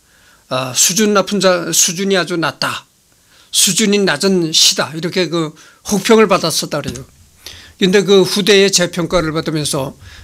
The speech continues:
비로소 진가를 인정받았다. 특히 구 세기 당나라 시절에 고문 부흥 운동을 주도했던 한유 등이 그의 작품을 매우 높게 평가했으며 현재는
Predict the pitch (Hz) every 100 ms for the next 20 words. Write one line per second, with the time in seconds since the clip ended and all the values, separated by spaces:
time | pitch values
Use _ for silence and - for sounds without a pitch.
0 | - - 180 196 220 202 196 - - 180
1 | 180 180 190 185 175 165 147 151 135 -
2 | 110 - - 202 208 208 - - - 175
3 | 202 185 170 156 - 170 180 170 160 -
4 | 185 165 147 151 - - - _ - 196
5 | 196 220 202 - 175 196 202 185 - 185
6 | 160 180 190 - 160 165 156 185 180 -
7 | - - 190 196 214 185 180 156 165 -
8 | - _ - 180 175 170 180 175 165 156
9 | 160 175 185 180 180 190 185 185 180 208
10 | - 156 127 - _ _ _ _ - 196
11 | 196 175 190 185 196 190